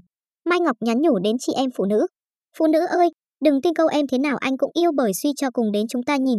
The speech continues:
phụ nữ đẹp còn thấy mê nữa là đàn ông. Hãy thức giấc sớm hơn mỗi ngày, dành ba mươi phút tập luyện, bởi đẹp và khỏe là chìa khóa duy nhất để có tất cả." Cô cho rằng,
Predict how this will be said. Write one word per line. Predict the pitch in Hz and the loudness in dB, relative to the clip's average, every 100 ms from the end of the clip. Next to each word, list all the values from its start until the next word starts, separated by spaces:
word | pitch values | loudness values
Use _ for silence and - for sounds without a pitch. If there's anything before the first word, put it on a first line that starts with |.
| 185 | -2
phụ | 220 | -2
nữ | 262 | 0
đẹp | 311 240 | 0 -2
còn | 233 208 | -4 -2
thấy | 214 | -2
mê | 247 285 | 0 0
nữa | 269 320 | 0 0
là | 240 | -2
đàn | 196 | -2
ông. | 208 247 _ _ _ _ | -4 -4 _ _ _ _
Hãy | 320 339 | -2 0
thức | 427 | 2
giấc | 427 - 285 | 0 0 0
sớm | 254 | 0
hơn | 302 320 277 | 2 2 2
mỗi | 339 | 0
ngày, | 311 196 _ _ - | 0 -2 _ _ -12
dành | 247 269 226 | 0 0 2
ba | 269 | 2
mươi | 277 381 | 0 0
phút | - | 0
tập | 277 208 | 0 0
luyện, | 220 - _ _ 247 | 0 -2 _ _ 2
bởi | 240 | 2
đẹp | 190 226 - | 2 -2 -2
và | 196 - | -6 -2
khỏe | 190 | -2
là | 190 175 | -4 -2
chìa | 202 | -4
khóa | - 185 208 | -2 -4 0
duy | 294 | 0
nhất | 262 - | 0 0
để | 220 175 | -2 -2
có | 190 | -4
tất | 349 - | -4 -2
cả." | 208 - _ _ _ | -4 -4 _ _ _
Cô | - 294 | 0 2
cho | 311 | 4
rằng, | 294 | 2